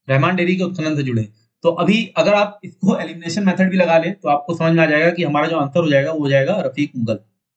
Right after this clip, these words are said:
तो रफीक मुगल जो हैं ये सैंधव स्थल इन्होंने खोजे थे बड़ी संख्या में। चोलिस्तान का जो रेगिस्तान है पाकिस्तान, अ, में स्थित, उसके, अ, सरस्वती के शुष्क तल पे सबसे ज्यादा इन्होंने, अ,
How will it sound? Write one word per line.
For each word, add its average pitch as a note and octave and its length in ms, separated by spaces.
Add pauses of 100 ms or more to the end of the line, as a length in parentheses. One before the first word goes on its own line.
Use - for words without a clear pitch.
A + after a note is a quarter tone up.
(580)
तो C3 80
रफीक F3 300
मुगल F3+ 180
जो E3+ 180
हैं - 240 (300)
ये F#3+ 160
सैंधव F3 520
स्थल F#3 260
इन्होंने F3+ 240
खोजे E3 240
थे F3 80
बड़ी D#3+ 180
संख्या D#3 360
में। G3 220 (500)
चोलिस्तान F3+ 540
का - 300
जो E3+ 120
रेगिस्तान F3 440
है E3+ 80
पाकिस्तान, D3+ 580 (140)
अ, C3+ 180
में C3+ 180
स्थित, F#3 420
उसके, C#3+ 260 (640)
अ, C3 400 (160)
सरस्वती E3+ 520
के G3 80
शुष्क - 320
तल C#3+ 120
पे G3+ 240
सबसे - 180
ज्यादा E3 400
इन्होंने, D3+ 260 (680)
अ, B2 320